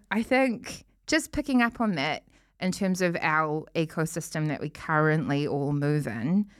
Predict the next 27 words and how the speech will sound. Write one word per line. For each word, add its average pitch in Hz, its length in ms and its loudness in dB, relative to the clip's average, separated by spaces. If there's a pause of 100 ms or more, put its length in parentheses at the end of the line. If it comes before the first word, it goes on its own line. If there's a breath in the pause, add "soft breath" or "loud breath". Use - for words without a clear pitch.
(560 soft breath)
how, 208 500 0 (220)
how 226 240 0
could 214 240 -2
we 180 240 4
improve 139 760 -2
that? 127 300 -4
What 170 180 -2
does 170 140 2
that 165 180 0
look - 220 -4
like 120 200 -2
for - 120 -6
both 139 280 -4
of 147 140 -6
you 135 160 0
when 135 160 0
you 139 120 0
think 147 220 -6
about 127 460 -2 (400 soft breath)
the 156 100 0
current 156 640 0 (380)
ecosystem 147 580 0
that 143 140 -2
we 143 120 -2
all 143 520 0
sit - 340 -6
in? 151 380 -2